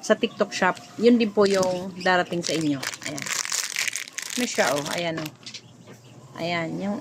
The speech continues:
yan yung kanyang laman. Kulay pula, guys. Ayan. Ginagamitan lang po ito ng ano, ginagamitan lang po siya ng cotton buds sa paglalagay.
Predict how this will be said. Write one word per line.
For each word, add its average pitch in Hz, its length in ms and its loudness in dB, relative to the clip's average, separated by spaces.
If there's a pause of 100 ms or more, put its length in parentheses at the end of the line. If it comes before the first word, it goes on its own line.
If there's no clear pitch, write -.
yan 226 240 2
yung 226 80 -2
kanyang 208 320 4
laman. 170 320 0
Kulay 190 320 2
pula, 175 240 2
guys. - 800 -2
Ayan. 143 400 -4 (960)
Ginagamitan 285 560 8
lang 285 160 8
po 262 160 8
ito 254 160 4
ng 220 240 6
ano, 165 240 0
ginagamitan 220 720 2
lang 214 160 2
po 214 80 4
siya 202 240 2
ng 190 280 0 (1120)
cotton 254 380 10
buds 165 560 4
sa 196 80 0
paglalagay. 165 560 0